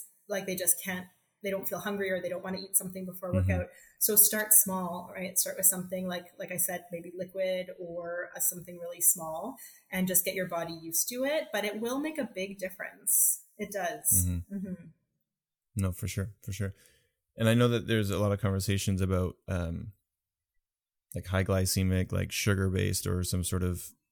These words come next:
Speaker 2: you know, a lot of the recovery drinks have some sort of dextrose or glucose or whatever. And I know that
Speaker 1: Mm-hmm.
Speaker 2: endurance athletes have that. When it comes to,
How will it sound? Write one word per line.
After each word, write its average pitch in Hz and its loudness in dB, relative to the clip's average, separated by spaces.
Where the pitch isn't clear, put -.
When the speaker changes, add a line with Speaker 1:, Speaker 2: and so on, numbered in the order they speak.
Speaker 2:
you 107 0
know, 92 2
a 95 2
lot 98 4
of 104 2
the 95 0
recovery 98 2
drinks 92 0
have 90 2
some 87 -2
sort 90 -2
of 87 -4
dextrose 92 -4
or 92 -2
glucose 92 -2
or 92 -2
whatever. 95 2
And 92 2
I 90 4
know 90 4
that 90 0
Speaker 1:
Mm-hmm. - -8
Speaker 2:
endurance 87 0
athletes 87 0
have 87 -2
that. 90 0
When 98 4
it 95 4
comes 98 4
to, 92 4